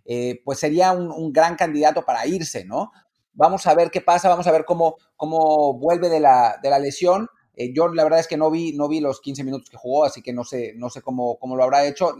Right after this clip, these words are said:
Entró con el partido ya resuelto dos cero y así se quedó, eh, pero, pero son, es positivo, ¿no? Verlo, verlo tener minutos y, y vamos, seguramente será titular la próxima, la próxima semana y ahí sí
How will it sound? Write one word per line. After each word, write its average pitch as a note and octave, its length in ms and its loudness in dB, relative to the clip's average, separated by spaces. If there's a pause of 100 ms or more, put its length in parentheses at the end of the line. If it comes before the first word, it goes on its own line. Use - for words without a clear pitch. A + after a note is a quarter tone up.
Entró A#2+ 300 -4
con D3+ 120 0
el B2+ 60 -8
partido C3+ 280 -6
ya C3+ 140 2
resuelto C3+ 400 -2
dos C3+ 160 -2
cero D3+ 200 -2
y D3+ 60 -2
así - 180 -10
se A#2 100 -10
quedó, D3+ 320 0 (380)
eh, A2+ 200 -4
pero, C3 400 -2
pero C#3+ 140 -4
son, F#3 320 0 (260)
es D#3+ 200 -2
positivo, D#3 540 -2
¿no? D3+ 200 -2
Verlo, C#3+ 400 2
verlo D3 240 2
tener D3 240 -4
minutos D#3+ 600 -4
y, A2+ 560 -8
y A#2 80 -12
vamos, D3 320 -2
seguramente D#3+ 500 -2
será C#3+ 200 -4
titular C#3+ 440 0
la C3 140 -2
próxima, C3 420 -4
la B2 120 -4
próxima C#3 260 -10
semana D3 320 -4
y D3+ 80 -2
ahí B2+ 160 -2
sí D#3 280 -6